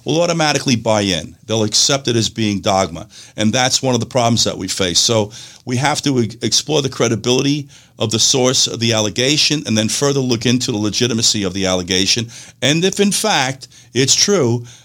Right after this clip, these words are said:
I think, you know, removal is the beginning of the process. I don't know how we mend this fence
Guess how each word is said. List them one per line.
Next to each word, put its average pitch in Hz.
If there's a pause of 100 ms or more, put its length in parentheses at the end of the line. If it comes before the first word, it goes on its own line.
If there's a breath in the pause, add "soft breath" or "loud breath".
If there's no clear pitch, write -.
(160 loud breath)
I 107
think, 123 (300)
you 123
know, 98
removal 127
is 107
the 117
beginning 123
of 104
the 92
process. 98 (120)
I 139
don't 147
know 104
how 120 (480 loud breath)
we 110 (1600)
mend 135
this 120
fence -